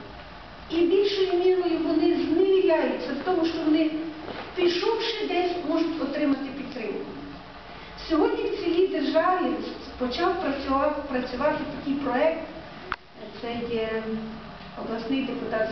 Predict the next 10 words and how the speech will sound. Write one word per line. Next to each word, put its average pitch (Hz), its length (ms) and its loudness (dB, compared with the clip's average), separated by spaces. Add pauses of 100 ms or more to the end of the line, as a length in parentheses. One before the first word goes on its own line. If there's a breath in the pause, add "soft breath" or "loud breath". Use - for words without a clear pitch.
знає 330 300 2 (100)
про 302 100 -2
нього, 294 300 2
бо 254 380 -2
вони 226 180 -4
підтримували 240 840 -2
в 233 260 -4
області 233 440 0 (140)
цей 226 80 -2
проект. 302 500 -2